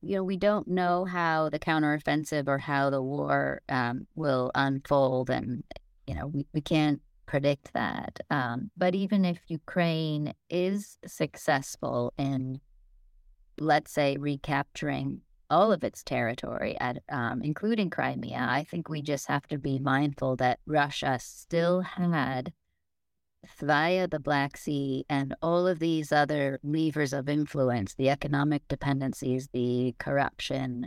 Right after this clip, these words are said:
the state capture, has all of these other tools at hand. So in,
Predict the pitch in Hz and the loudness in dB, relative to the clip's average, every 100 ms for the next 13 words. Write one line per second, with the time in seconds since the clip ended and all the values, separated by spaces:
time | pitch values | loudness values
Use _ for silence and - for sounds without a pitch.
0 | - 131 - 135 131 - 139 139 - - | -8 -10 2 2 2 -2 -2 -2 -2 -4
1 | 107 135 135 - 175 190 180 180 156 151 | 0 -2 -2 -2 2 2 0 -2 2 2
2 | 143 139 - - 196 175 156 - - 135 | 2 -2 -4 -6 0 0 0 -2 -4 -6
3 | - - 151 - 156 156 | -6 -8 -6 -4 -2 -2